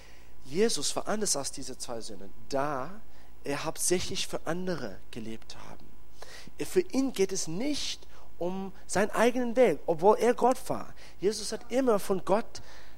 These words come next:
sein Vater, geredet und gesagt, „Ich tue nichts, ich tue nur, was ich sehe, was mein Vater tut. Ich sehe, ich spreche nur, ich sage nur, was ich sehe,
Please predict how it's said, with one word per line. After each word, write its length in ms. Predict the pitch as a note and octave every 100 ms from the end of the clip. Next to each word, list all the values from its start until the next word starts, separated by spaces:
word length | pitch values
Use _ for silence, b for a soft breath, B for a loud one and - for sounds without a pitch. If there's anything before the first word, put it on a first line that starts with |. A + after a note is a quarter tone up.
| -
sein 260 | F3+ G#3+
Vater, 440 | G3 G#3+ A#3 C4+ A3
geredet 420 | F3+ E3 C#3 C#3+
und 100 | D#3+
gesagt, 260 | E3 F#3+ -
„Ich 160 | F#3+
tue 220 | - B3 B3
nichts, 540 | A3 C#4+ C#4+ - - B B B B -
ich 140 | F3+
tue 200 | - A#3+
nur, 220 | A3 A#3
was 160 | A3+ A3
ich 160 | G#3+
sehe, 240 | - G#3+ G#3
was 160 | G3
mein 180 | F#3+ G3
Vater 380 | F3+ F#3+ G3 F#3+
tut. 220 | - G#2+ - B B
Ich 200 | F3+ -
sehe, 260 | - G3+ G#3+
ich 280 | F#3 - -
spreche 480 | - - A3+ B3 G#3+
nur, 260 | F#3 G3+ F#3
ich 120 | D#3+
sage 300 | - A3+ A3+
nur, 260 | E3 D3+ F3 B B
was 160 | E3+ -
ich 140 | F#3
sehe, 280 | - G3 F#3+